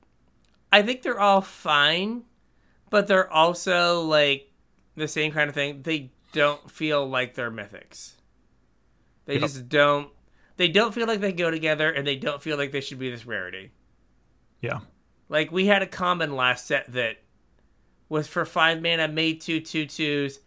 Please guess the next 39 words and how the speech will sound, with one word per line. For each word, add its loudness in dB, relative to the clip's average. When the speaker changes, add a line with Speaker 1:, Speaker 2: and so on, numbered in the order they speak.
Speaker 1:
and -2
exiled -2
two -4
cards -2
from -12
a -8
graveyard, -2
and -2
was -6
a -6
three -8
four. -14
Speaker 2:
Yeah. -2
Speaker 1:
Like, -4
that 2
feels 2
more 2
Speaker 2:
<laughs> -
Speaker 1:
mythical -2
than, 4
like, 6
if 4
those 6
zombies 4
were 0
real 0
zombies 2
as -6
opposed -6
to -16
decayed -4
zombies, -4
like, -12
does -10
that 0
make 2
it -4
a -4
mythic? -2